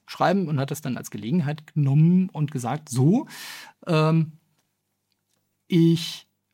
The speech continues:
mach das dann mal und ich guck mal, wir haben ja dieses T F T, das hat ja unterschiedliche Level, ich probier da mal Dinge aus.“ Und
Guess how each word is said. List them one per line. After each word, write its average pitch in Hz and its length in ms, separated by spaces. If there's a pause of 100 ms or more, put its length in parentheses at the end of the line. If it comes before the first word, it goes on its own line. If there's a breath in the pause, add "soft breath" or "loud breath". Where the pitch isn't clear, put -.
(120)
mach 139 280
das 143 200
dann 165 200
mal 226 340
und 160 200
ich 151 120
guck 202 240
mal, 202 260
wir 147 140
haben 170 160
ja 165 100
dieses 143 320
T 123 220
F 107 100
T, 247 460
das 156 420
hat 139 360
ja 135 60
unterschiedliche 131 680
Level, 180 380
ich 165 140
probier 131 340
da 135 140
mal 127 180
Dinge 117 420
aus.“ - 320 (920 loud breath)
Und 175 500